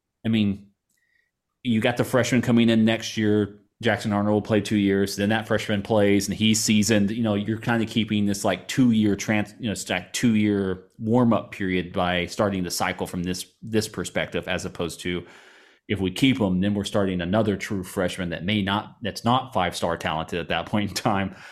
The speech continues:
uh, so on and so forth from, from that perspective. It, that's the harder one there. So,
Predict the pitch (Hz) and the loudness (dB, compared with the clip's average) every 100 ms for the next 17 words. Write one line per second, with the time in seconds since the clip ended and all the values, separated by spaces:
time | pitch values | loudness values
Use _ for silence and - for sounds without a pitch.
0 | - 113 101 92 90 - - - 98 92 | -8 -2 0 0 -4 -12 -10 -2 -2 -2
1 | 82 98 90 87 82 - 85 80 92 87 | -4 -6 -4 -8 -10 -12 -14 -12 -8 -6
2 | 87 98 - 82 - 85 - 113 127 139 | -6 -8 -8 -8 -8 -12 -12 -16 -2 -2
3 | - 117 110 98 90 87 87 85 - 110 | 0 -2 -2 -2 -4 -4 -4 -4 0 0